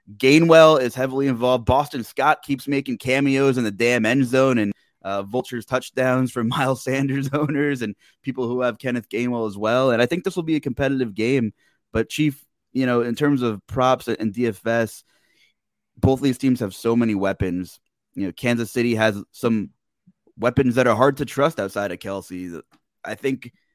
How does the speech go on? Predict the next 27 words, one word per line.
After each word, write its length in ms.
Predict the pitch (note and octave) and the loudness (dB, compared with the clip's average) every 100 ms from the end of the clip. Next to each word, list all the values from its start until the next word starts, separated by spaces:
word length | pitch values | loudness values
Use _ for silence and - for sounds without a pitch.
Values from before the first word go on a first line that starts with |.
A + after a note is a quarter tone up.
| _ | _
it's 100 | - | -10
kinda 220 | - C3+ C3 | -2 -2 -2
consensus 560 | A2 C#3+ D3+ D3 - | -6 -4 -4 -6 -8
now 180 | G#2 G#2 | -6 -4
that 260 | G#2 G2 - | -2 -4 -6
we 160 | G#2 | -6
don't 200 | B2+ C3 | -6 -4
know 240 | B2 A#2+ A2 | -4 -2 0
who 180 | D#3+ | 0
to 60 | F3 | 0
believe 380 | C#3 A#2 A#2 A2 | -2 -2 -2 -2
in 180 | A2+ A2 | -2 -2
outside 480 | G#2 G#2+ A2+ A2+ | -4 -6 -4 -6
of 80 | G#2+ | -6
Kelce 400 | A2+ G#2+ - G#2+ | -6 -6 -6 -8
in 80 | G#2 | -6
that 140 | G2+ | -8
receiving 420 | F2+ - A2 G2+ F#2 | -8 -10 -8 -8 -6
game. 400 | F#2+ F#2+ F#2+ - _ _ _ _ - | -6 -6 -6 -10 _ _ _ _ -6
Uh, 300 | F#2+ F#2+ G2 | -4 -2 -4
there 160 | - C#3 | 0 2
must 260 | F#3+ - - | 4 4 0
be 80 | |
something 400 | G#3+ F#3+ F#3 E3+ | -4 -2 -2 0
wrong 260 | C#3+ D3+ D3 | 2 2 2
with 220 | C3 - | 0 -2
Toney. 680 | - C3+ C3+ B2+ B2+ B2+ | -2 0 2 0 0 -2